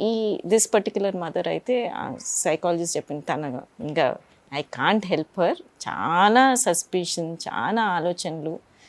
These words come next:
మ్మ్, తనకు చుట్టుపక్కన ఏం ప్రాబ్లం లేదు, తన లోపల తనకే. And she was like that. So మేము కూడా తనకు చెప్పినాం, "మాకు తెలుసు, వర్క్షాప్స్‌లో వచ్చినప్పుడు కూడా we find that కొంచెం తన డిస్టర్బ్డ్ పర్సన్" అని.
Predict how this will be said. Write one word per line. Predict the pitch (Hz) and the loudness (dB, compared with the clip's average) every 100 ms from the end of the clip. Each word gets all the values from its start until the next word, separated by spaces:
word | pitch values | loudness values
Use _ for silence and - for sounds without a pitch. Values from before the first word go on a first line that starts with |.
| _ _ - | _ _ -10
మ్మ్, | 175 175 170 151 - | -6 -6 -6 -6 -8
తనకు | - 202 226 277 262 - - | -6 -2 2 2 0 -4 -8
చుట్టుపక్కన | - 190 254 247 330 | -2 0 2 4 6
ఏం | 277 302 | 4 4
ప్రాబ్లం | 226 220 226 | 2 2 0
లేదు, | 196 - - | -2 -4 -6
తన | 131 185 | -6 2
లోపల | 233 254 285 277 | 6 8 8 6
తనకే. | 262 208 190 - - _ _ - _ _ _ _ _ _ - 208 | 2 -4 -2 -6 -6 _ _ -20 _ _ _ _ _ _ -2 2
And | 285 | 2
she | 302 - - 240 | 0 -4 0 2
was | 196 | 4
like | 165 135 | 2 0
that. | 78 - - | -6 -8 -4
So | 240 226 220 - _ - | -2 -2 -4 -8 _ 0
మేము | 233 254 | 6 8
కూడా | 254 247 | 8 4
తనకు | 202 170 165 | 4 0 -2
చెప్పినాం, | - 156 165 | -4 -4 -2
"మాకు | 175 - | -2 4
తెలుసు, | 175 180 - - 494 | 4 4 2 0 0
వర్క్షాప్స్‌లో | 170 160 - 175 165 - 165 | -2 -4 -4 -4 -4 -4 -4
వచ్చినప్పుడు | - 160 151 175 | -4 -10 -10 -10
కూడా | 160 240 403 - _ _ | -4 -4 -4 -8 _ _
we | 196 | -2
find | 196 185 180 185 | 0 0 0 0
that | 196 - | -2 -2
కొంచెం | 190 180 160 | -6 -6 -8
తన | 165 160 147 | -8 -6 -6
డిస్టర్బ్డ్ | 147 156 160 226 202 - - | -4 -2 4 8 6 4 -4
పర్సన్" | 147 - 123 | -4 -4 -8
అని. | - | -10